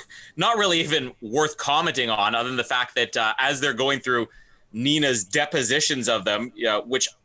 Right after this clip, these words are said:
I don't know if this is something that they need to do right away. We need to get your testimony,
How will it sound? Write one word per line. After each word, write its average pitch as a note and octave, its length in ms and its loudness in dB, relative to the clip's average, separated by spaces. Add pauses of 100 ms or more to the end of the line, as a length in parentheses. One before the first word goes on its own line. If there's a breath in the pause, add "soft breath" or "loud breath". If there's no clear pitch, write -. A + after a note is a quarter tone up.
(360)
I C#3 140 0
don't C3+ 100 -2
know A#2+ 280 -2
if C#3+ 240 -4
this C#3 260 0
is B2+ 100 2
something C3 260 -2
that A#2 100 -2
they A#2+ 140 0
need A#2+ 360 -2
to B2 80 -2
do B2+ 200 0
right C3 140 2
away. B2+ 140 2
We A#2+ 120 -2
need C#3 160 -2
to A#2+ 80 -4
get C#3 180 -4 (280 loud breath)
your C3 120 -2
testimony, E3+ 840 0